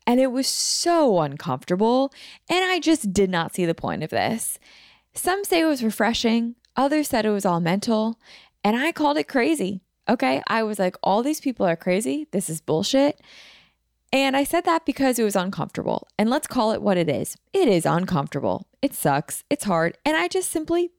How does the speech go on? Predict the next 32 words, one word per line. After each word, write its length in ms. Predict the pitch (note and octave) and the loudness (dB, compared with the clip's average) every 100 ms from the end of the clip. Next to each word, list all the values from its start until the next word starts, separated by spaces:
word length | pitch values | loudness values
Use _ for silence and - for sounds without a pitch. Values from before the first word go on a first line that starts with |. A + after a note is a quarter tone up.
| _ D3 | _ -2
didn't 280 | D#3 D#3+ A#3 | 2 4 4
want 180 | C4 | 4
to 60 | D4+ | 2
do 180 | E4 G4+ | 0 0
it. 180 | G4 - - - - - _ | -2 -8 -20 -18 -18 -20 _
But 120 | E3+ | -2
that 180 | F3+ - | -2 -4
was 140 | B3+ | -10
quite 460 | - - F#3 G#3+ - _ _ | -14 -4 0 0 -4 _ _
literally 640 | D3 D3+ D3+ D#3+ F#3 F#3+ G3+ | -2 2 2 2 2 2 0
the 100 | D#3+ | -2
point 360 | - D#3 G3 | -2 -4 0
that 180 | C#3+ - _ _ | -2 -4 _ _
everyone 960 | F3+ F#3 F#3+ F#3+ F3+ G3 F#3 E3+ E3 E3+ | 0 2 2 -2 -2 2 2 2 -2 -2
was 160 | D#3+ - | -4 -6
trying 300 | - C#3+ D#3 | -6 -6 -6
to 80 | E3 | -8
make. 240 | - - - - - _ | -8 -10 -20 -20 -20 _
All 140 | D#3+ | -2
these 180 | F#3+ A3 | 0 -4
cold 280 | - G3 F#3 | -2 -2 -2
plunges, 560 | - F3 F3 E3+ E3+ - | -6 -6 -4 -2 -4 -2
all 120 | D#3+ | -2
the 80 | D3+ | -2
cryotherapy, 1200 | - G3+ G#3 - F#3 F3+ F3 F3 F#3 F3 F3 F3 - - _ - | -2 0 0 0 0 2 0 -2 -8 -4 -2 -4 -8 -20 _ -2
all 140 | C#3+ | -2
the 80 | G#3+ | -2
cold 340 | - G3+ F3+ | -2 0 0
showers, 600 | - F#3+ F3 E3+ E3 E3+ - | 0 2 2 2 2 0 -2
all 160 | D3 D3 | -2 0
that 320 | F3+ F#3 - | 0 -2 -8
cold 380 | - G3+ F#3 | -4 2 2